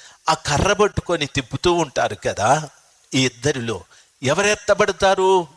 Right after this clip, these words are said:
ఇద్దరు ఒకే పని చేస్తున్నారు, ఎవరెత్తబడతారు? ఇద్దరు ఒకరినొకరు చూసుకుంటూ ఉన్నారు,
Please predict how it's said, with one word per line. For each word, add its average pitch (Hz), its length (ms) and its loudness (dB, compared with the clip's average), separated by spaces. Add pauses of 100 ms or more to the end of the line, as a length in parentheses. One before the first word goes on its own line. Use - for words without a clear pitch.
(560)
ఇద్దరు 214 280 2
ఒకే 233 400 2
పని 247 260 -2 (100)
చేస్తున్నారు, 117 600 -2 (360)
ఎవరెత్తబడతారు? 226 1300 2 (540)
ఇద్దరు 262 320 2
ఒకరినొకరు 233 720 2 (160)
చూసుకుంటూ 214 540 0
ఉన్నారు, 139 440 -2